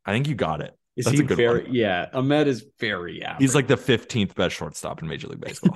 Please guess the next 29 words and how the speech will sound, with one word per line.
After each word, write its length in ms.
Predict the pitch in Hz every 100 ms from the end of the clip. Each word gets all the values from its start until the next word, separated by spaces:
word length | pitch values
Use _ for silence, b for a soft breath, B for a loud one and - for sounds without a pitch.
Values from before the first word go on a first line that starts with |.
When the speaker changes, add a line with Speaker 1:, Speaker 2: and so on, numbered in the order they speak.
| 190
Speaker 2:
<laughs> 100 | -
Yeah, 300 | 214 143 95 92 165 B -
but 120 | 208
the 60 | 185
problem 260 | 190 196 180
is, 120 | 156
like, 140 | 120
he 120 | 123
might 200 | 120 123
be 120 | 127 110
twenty. 420 | - 110 90 85
I 60 |
was 120 | 123 175
looking 220 | 170 165
through 120 | 131
him. 40 | 127
I 40 |
was 100 | -
like, 120 | - -
"Damn, 160 | 170
there's 160 | 151 196
a 40 |
lot 120 | 285 -
of 80 | 107
top-end 460 | - 98 113 98
talent 300 | - - 76
at 80 | -
the 60 | 82
shortstop." 260 | - 92